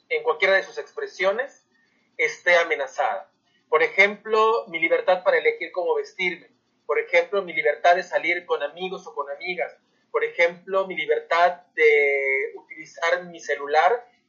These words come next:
y que este sea un objeto personal, ¿no? Cuando, cuando tu libertad se ve transgredida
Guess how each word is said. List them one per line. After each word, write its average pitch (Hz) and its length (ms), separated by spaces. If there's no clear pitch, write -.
y 151 120
que 160 200
este - 180
sea 185 300
un 196 60
objeto - 440
personal, 151 720
¿no? 165 360
Cuando, 143 400
cuando 151 560
tu 185 80
libertad 175 680
se 190 100
ve 180 100
transgredida 151 1000